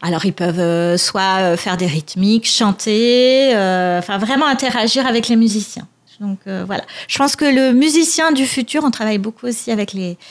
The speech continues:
les, les pôles, euh, supérieurs, euh, les, le C N S M, et cetera. Euh, je pense que le musicien du futur a envie aussi d'agir autrement et que le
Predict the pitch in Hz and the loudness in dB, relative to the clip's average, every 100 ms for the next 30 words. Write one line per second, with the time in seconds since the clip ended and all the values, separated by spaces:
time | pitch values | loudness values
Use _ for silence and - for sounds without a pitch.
0 | - - - - - 208 202 190 185 190 | -18 -14 -14 -12 -4 0 2 2 4 4
1 | 180 208 143 190 202 202 226 220 196 175 | 4 2 0 2 0 0 0 2 2 0
2 | 175 185 - 180 170 180 220 226 202 190 | 0 -2 -4 -2 0 0 0 0 0 0
3 | 180 185 175 175 180 - 185 175 175 - | 0 0 0 -2 -2 -2 -4 -2 -4 -4
4 | 208 214 185 - 180 175 202 240 240 202 | 0 0 -2 -8 -12 -8 -4 0 0 0
5 | 185 185 - 233 247 226 240 247 262 - | 0 -2 -4 -4 0 2 4 4 0 0
6 | 294 247 226 240 226 233 254 214 190 190 | 0 0 -2 -6 -8 -4 -2 -2 -2 -2
7 | 202 240 202 - 233 190 196 196 202 196 | -2 0 -2 -4 -6 -4 -2 -2 -4 -6
8 | - 202 202 220 226 214 190 - 185 | -8 -4 -2 2 2 2 -2 -6 -8